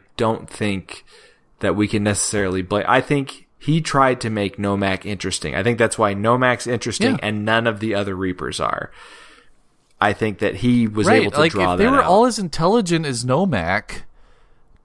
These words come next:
Speaker 2: all of a sudden this, this force is super formidable. And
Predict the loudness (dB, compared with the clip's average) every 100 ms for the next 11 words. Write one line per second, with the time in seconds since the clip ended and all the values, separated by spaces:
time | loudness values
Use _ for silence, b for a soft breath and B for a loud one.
0 | -4 4 4 4 0 0 0 -2 -6 -6
1 | 0 0 0 0 0 -2 -2 -2 0 2
2 | 2 0 -2 -4 -6 -8 -10 -12 -12 -18
3 | b b b b b b -20 -20 -20 -20
4 | _ _ -8 -2 -2 -4